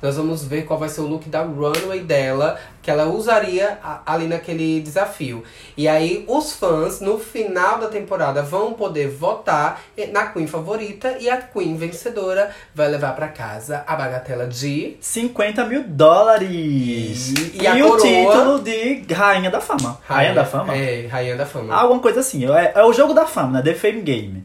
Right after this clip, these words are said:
Speaker 1: Isso.
Speaker 2: Eu achei muito bom, porque muitas queens é, sempre faziam photoshoot dos seus looks que não puderam apresentar porque foram eliminadas.
Speaker 1: Exato.
Speaker 2: Eu acho que o programa, é, ter essa sacada de falar, "Velho, vocês não fazem looks?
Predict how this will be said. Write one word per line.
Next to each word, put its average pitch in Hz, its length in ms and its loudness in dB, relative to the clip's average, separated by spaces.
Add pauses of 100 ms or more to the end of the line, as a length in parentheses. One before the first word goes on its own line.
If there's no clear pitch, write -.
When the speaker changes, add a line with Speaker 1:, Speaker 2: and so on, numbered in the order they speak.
(140)
Speaker 1:
Isso. 127 220 -12
Speaker 2:
Eu 226 40 2
achei 254 200 4
muito 254 200 0
bom, 233 180 0
porque 190 480 -2 (120)
muitas 254 500 -6
queens - 580 -8 (540)
é, 160 320 2
sempre 208 360 -4
faziam 196 400 0
photoshoot 165 640 -4
dos 139 120 -4
seus 143 180 -2
looks 135 300 -4
que 151 100 -10
não 139 160 2
puderam 139 360 0
apresentar 131 520 -2
porque 143 220 -6
foram 139 180 -4
eliminadas. 127 480 -6
Speaker 1:
Exato. 131 400 -4
Speaker 2:
Eu 147 120 4
acho 170 180 0
que 196 60 -4
o 185 60 -4
programa, 185 360 0 (340)
é, 143 200 -2
ter 165 240 -4
essa 185 240 -2
sacada 131 600 -2
de 131 120 -8
falar, 117 440 -2
"Velho, 147 400 0 (200)
vocês 202 200 -2
não 190 60 -6
fazem 147 220 2
looks? - 400 -4